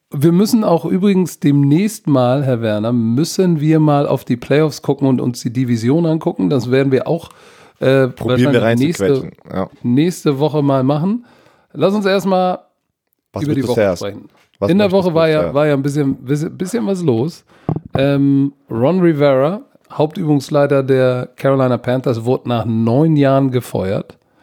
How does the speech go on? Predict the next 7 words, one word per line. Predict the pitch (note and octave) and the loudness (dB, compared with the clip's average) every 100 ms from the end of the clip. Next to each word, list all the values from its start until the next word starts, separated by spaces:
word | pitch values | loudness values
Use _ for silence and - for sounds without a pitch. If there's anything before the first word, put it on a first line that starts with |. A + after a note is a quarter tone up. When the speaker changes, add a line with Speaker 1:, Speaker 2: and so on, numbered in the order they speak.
| _ _ _ _ - | _ _ _ _ -8
Speaker 1:
Ähm, | A#2+ A#2+ A#2 A#2 A#2+ - | -4 -2 -2 -4 -6 -6
neun | G#2+ B2+ | -2 2
Jahre | C#3+ B2+ D3 D3 | 2 2 0 0
war | C3+ C#3+ | 2 2
der | B2 | 2
Head | B2 - | 0 0
Coach, | F3+ G3 | 0 0